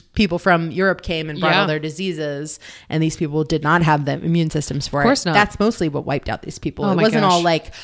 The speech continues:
Speaker 1: bloodshed and
Speaker 2: Yeah,
Speaker 1: people
Speaker 2: it wasn't just, like,
Speaker 1: fighting. It was,
Speaker 2: murder.
Speaker 1: like, a lot of disease wiped out a lot of these cultures.
Speaker 2: As per usual.
Speaker 1: Mm-hmm.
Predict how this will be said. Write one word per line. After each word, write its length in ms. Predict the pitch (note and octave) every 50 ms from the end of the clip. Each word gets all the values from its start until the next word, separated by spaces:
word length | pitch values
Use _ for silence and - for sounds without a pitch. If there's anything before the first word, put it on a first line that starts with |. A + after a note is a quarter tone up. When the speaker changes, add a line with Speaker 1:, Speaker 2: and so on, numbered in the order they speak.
| - - -
Speaker 1:
bloodshed 580 | - F3 F3 E3+ E3 D3+ - F3+ E3+ D#3+ D#3+ D#3+
and 400 | E3 D#3+ D#3 D#3 D#3 D#3 D#3 D3+ - -
Speaker 2:
Yeah, 120 | D4+ C#4
Speaker 1:
people 300 | - F3 E3+ E3 D#3+ -
Speaker 2:
it 40 | G#3+
wasn't 260 | G3+ G3+ F#3 G3 G3+
just, 120 | F3 F#3 -
like, 80 | A#3
Speaker 1:
fighting. 300 | B3 A#3+ A3+ A3 G#3 G3+
It 100 | G3+ G3+
was, 160 | D#3+ - - D#3
Speaker 2:
murder. 120 | D#3 D3+
Speaker 1:
like, 280 | F#3 F3+ F3+ F3 F3 - -
a 100 | G#3 A3+
lot 360 | A#3 A#3 A3 G#3+ G3+ G3 F#3
of 160 | F#3+ F#3 E3 D3+
disease 640 | E3+ D#3 C#3+ C3+ C#3+ C#3+ C#3+ C#3+ C#3 C#3 - -
wiped 380 | - F3+ E3+ D#3 C#3+ C#3 - -
out 220 | D3 - - - - -
a 60 | E3+
lot 180 | E3 D3+ - C#3
of 80 | -
these 160 | - - - -
cultures. 420 | - - - - - - - -
Speaker 2:
As 280 | - - D#3+ E3 E3 -
per 240 | - - - F3+ E3+
usual. 800 | E3 D3 C#3+ C#3+ F3+ F3+ F3 E3 F3 F3 F3+ F3+ F3+ F3+ F3+ F#3
Speaker 1:
Mm-hmm. 240 | F3 - - -